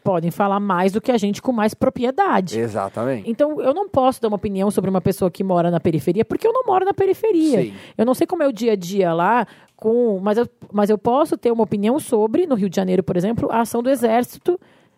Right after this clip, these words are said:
Speaker 1: nas favelas.
Speaker 2: E outra, e querer ler e entender o
Speaker 1: E
Speaker 2: que é
Speaker 1: entender.
Speaker 2: isso.
Speaker 1: Agora, o que vive o trabalhador que vai lá todo dia e dorme com tiroteio, ele
Speaker 2: Você
Speaker 1: tem
Speaker 2: não
Speaker 1: um
Speaker 2: vai falar
Speaker 1: lugar
Speaker 2: por
Speaker 1: de
Speaker 2: ele.
Speaker 1: fala muito,
Speaker 2: É.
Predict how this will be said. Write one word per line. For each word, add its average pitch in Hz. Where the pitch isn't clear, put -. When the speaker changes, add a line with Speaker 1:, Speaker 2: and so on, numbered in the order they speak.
Speaker 1:
nas 226
favelas. 277
Speaker 2:
E -
outra, 202
e 120
querer 147
ler 175
e 208
entender 147
o 269
Speaker 1:
E 247
Speaker 2:
que 240
é 240
Speaker 1:
entender. 311
Speaker 2:
isso. 190
Speaker 1:
Agora, 202
o 220
que 330
vive 294
o 214
trabalhador 190
que 202
vai 196
lá 185
todo 196
dia 170
e 190
dorme 202
com 196
tiroteio, 180
ele 269
Speaker 2:
Você -
Speaker 1:
tem -
Speaker 2:
não 339
Speaker 1:
um -
Speaker 2:
vai 339
falar 247
Speaker 1:
lugar 240
Speaker 2:
por -
Speaker 1:
de -
Speaker 2:
ele. 104
Speaker 1:
fala 214
muito, 320
Speaker 2:
É. 247